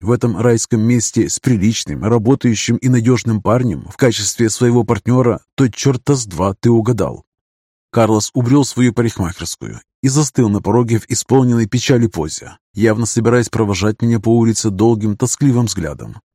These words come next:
раз уж не получилось сделать это ногами. Я подошла к индейцам и уставилась на них.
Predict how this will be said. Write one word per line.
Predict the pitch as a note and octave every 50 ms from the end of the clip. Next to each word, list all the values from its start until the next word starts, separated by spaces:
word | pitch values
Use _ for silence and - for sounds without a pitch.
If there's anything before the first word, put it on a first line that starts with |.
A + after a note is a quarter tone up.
| _ -
раз | - A#2+ B2+ - -
уж | - A#2+ G2 A#2
не | A#2+
получилось | A2 - A#2+ A#2+ G#2+ - - C#3 C3+ B2 A2
сделать | F#2+ - - G2+ A2+ A#2+ A#2+ A2 - -
это | A#2+ A2+ A#2 A#2+
ногами. | A#2+ A#2+ G2+ F#2 D#2+ D2 C#2 G#1+ - - - _ _ -
Я | A#2 A#2+
подошла | A2 A#2+ A#2+ A#2 - - B2+ A2+
к | -
индейцам | G#2+ F#2+ D#2 F#2 G#2+ G#2 - - A2+
и | - A2 B2+
уставилась | B2 A2+ - - C#3 A#2+ G#2 G2+ G#2 G2+ - -
на | C3
них. | A2+ E2+ C#2 B1+ - -